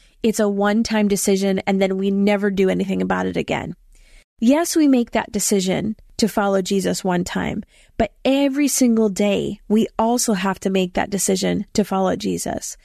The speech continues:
And that looks different for different people. It might look different for you than the way it looks for me.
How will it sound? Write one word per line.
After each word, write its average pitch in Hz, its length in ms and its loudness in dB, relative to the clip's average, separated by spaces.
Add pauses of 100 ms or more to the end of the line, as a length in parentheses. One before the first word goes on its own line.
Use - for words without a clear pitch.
(340)
And 320 140 2
that 523 220 -2
looks 392 260 0
different 240 580 0
for - 160 0
different 220 340 -2
people. 262 500 0
It 233 120 0
might 277 220 0
look 277 200 0
different 277 320 -2
for - 120 -4
you 185 280 0
than 214 140 0
the 208 80 2
way 208 160 2
it - 100 -2
looks 202 180 -2
for 185 220 -2
me. 196 360 -2